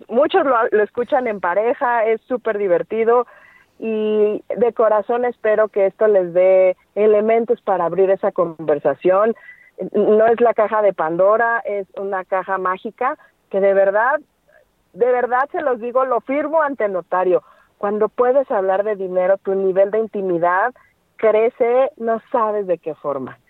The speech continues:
Entonces, aquí les va a compartir Paola el, el link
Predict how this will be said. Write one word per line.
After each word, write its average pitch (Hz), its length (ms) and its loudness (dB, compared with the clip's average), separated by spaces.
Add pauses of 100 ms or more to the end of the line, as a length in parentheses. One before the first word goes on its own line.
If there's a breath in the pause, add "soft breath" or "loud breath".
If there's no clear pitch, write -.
(300 soft breath)
Entonces, 170 440 -2
aquí 160 220 0
les 190 180 4
va 175 220 -2 (200 soft breath)
a 185 100 -6
compartir 165 600 -4
Paola 160 600 0
el, 139 220 -2
el 147 220 -8
link 247 260 0